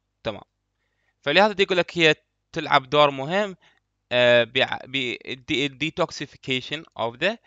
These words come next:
آه، organophosphate. دي يقول لك هنا انه هاي المواد اللي هي الاي استريز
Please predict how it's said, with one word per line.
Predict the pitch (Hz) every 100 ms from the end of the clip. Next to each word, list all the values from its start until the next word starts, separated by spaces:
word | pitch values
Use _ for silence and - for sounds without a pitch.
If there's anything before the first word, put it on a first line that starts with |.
| _ _ _ _ _ -
آه، | 110 104 107
organophosphate. | 110 123 156 - 113 117
دي | 113 131
يقول | 143
لك | 143 135
هنا | 131 131 123
انه | 117
هاي | 117 131
المواد | 131 113 117 147 185
اللي | 131 127
هي | 123
الاي | 110 135 151
استريز | - 175 180 196